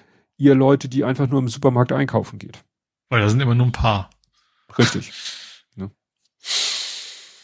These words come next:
Speaker 1: Tja. Ja, und dann eben nochmal das Thema too little, too late.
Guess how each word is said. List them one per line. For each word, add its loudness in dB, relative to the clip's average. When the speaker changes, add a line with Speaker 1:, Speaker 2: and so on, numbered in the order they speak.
Speaker 1:
Tja. -6
Ja, 6
und 2
dann 2
eben -2
nochmal 2
das -2
Thema -2
too 2
little, 2
too -6
late. 4